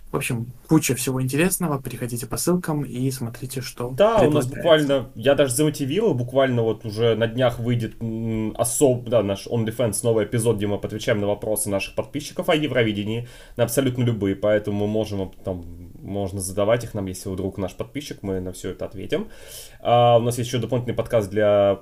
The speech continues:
Speaker 2: подписчиков Тира Кристер Бьеркман, но это если вы готовы тысячу рублей в месяц нам отправлять. <laughs> Вот, там мы совсем интересные вещи, э, уже обсуждаем. Наш
Speaker 1: Мгм.
Speaker 2: топ графических оформлений конкурсов, это можно отдельно обсудить, но мне очень нравится Копенгаген.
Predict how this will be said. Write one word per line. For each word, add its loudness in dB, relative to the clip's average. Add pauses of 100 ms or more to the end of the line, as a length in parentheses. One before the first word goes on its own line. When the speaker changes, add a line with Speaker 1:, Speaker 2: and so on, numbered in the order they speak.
(100)
Speaker 2:
подписчиков -4
Тира -8
Кристер -8
Бьеркман, -2
но 2
это -2
если -4
вы -4
готовы -8
тысячу -16
рублей -12
в -12
месяц -14
нам -16
отправлять. -4
<laughs> 8
Вот, 8
там 8
мы 6
совсем 4
интересные 0
вещи, -4
э, 2
уже -2
обсуждаем. -6 (300)
Наш 6
Speaker 1:
Мгм. 4
Speaker 2:
топ 4
графических -2
оформлений 0
конкурсов, -2 (140)
это 4
можно 2
отдельно 0
обсудить, -6
но 0
мне 2
очень 0
нравится 0
Копенгаген. -8